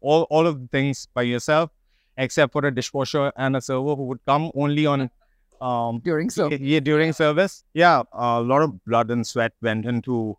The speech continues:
Speaker 1: creating that space. It initially started off in a one-bedroom apartment, uh, which it still is. Like, um, it's a one-bedroom apartment which has been turned into a dining, private dining space. So we converted the bedroom into a kitchen, and the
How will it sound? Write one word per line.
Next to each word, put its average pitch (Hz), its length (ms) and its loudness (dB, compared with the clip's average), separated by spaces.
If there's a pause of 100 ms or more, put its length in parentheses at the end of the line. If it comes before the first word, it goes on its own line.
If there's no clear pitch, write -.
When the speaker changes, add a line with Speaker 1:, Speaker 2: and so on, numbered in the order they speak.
(120)
Speaker 1:
creating 127 320 0
that 139 140 2
space. 147 460 -2
It - 140 -10
initially 139 580 -2
started 131 300 2
off 131 180 -2
in 127 100 -2
a 127 80 0
one-bedroom 117 640 -2
apartment, 113 520 -6 (460)
uh, 123 300 2
which 127 240 -4
it 143 80 -10
still 185 280 2
is. 180 280 4
Like, 113 260 0 (160)
um, 113 460 -6
it's 127 140 -8
a 156 40 0
one-bedroom 165 500 2
apartment 160 480 -2
which 151 140 -2
has 147 160 2
been 147 200 0
turned 135 280 0
into 131 200 0
a 117 60 2
dining, 113 340 0
private 120 320 2
dining 113 240 0
space. - 400 -8
So 135 180 -4
we 131 200 -2
converted 135 460 -2
the 127 60 0
bedroom 143 380 0
into 156 220 2
a 147 60 0
kitchen, 147 720 -2
and 113 640 -6
the 123 100 -6